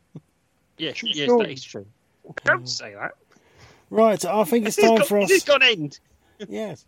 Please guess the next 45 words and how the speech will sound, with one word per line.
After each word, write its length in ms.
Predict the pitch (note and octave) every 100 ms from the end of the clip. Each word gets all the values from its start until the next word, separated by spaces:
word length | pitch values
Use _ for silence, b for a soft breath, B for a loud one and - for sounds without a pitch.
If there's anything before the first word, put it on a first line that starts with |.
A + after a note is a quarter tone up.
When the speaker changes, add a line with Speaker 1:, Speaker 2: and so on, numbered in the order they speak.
| _
Speaker 3:
we're 160 | D#3+ F#3
gonna, 160 | A#3 A3+
we're 100 | A3+
gonna 220 | A3 F#3
say 180 | F#3 F#3
goodbye 480 | G3+ E3+ G3+ G3+
now 300 | F#3 A2 G#2 -
and 160 | D#3+ D3
say, 300 | - D#3+ D#3 D#3 D#3 D#3
uh, 60 | D#3 b b b b
thanks 260 | A3 -
very 340 | E3+ - A3 A3
much 240 | A3+ G3
for 80 | E3+
standing 520 | D#3 - G#3+ G#3+ G#3
in 100 | G#3+
again, 260 | G3+ G#3 G#3
Mister 240 | F#3 -
Trevor 300 | D#3 F#3 F3
Feelgood, 500 | - F3+ F3+ F3+ F3
standing 380 | - G#3+ A3 F#3+
in 180 | G3 G3
for, 400 | - F3 F3 E3+
uh, 440 | F3 E3+ E3+ E3+
for, 320 | D3+ F3+ - -
for 180 | F3+
Trevor 320 | F3+ F#3+ F#3 F#3
Feelgood. 440 | - G#3+ - A2+ _ _ _ _ _ _ _ -
Speaker 2:
Yeah, 200 | C4+ A#3 _
and, 260 | B3 B3 G3+ _ _
and 180 | A3+ A3 A3
it's 140 | G3
been 220 | - B3 A3
so 280 | - C4 B3+
upsetting 680 | - - B3+ G#3 G3+ A3+ G3+ _ _ -
that 180 | G#3+ - G#3+
your 420 | F#3+ G#3 A#3 A#3
competitor 680 | A3+ G#3+ - B3 - -
didn't 300 | F#3 G#3+ G#3
turn 300 | - G#3+ G#3+
up 180 | G#3+ -
for 100 | A3
a 40 | G#3
fight 400 | - A3 G3+ -
today. 480 | E3 D3+ C#3+ C#3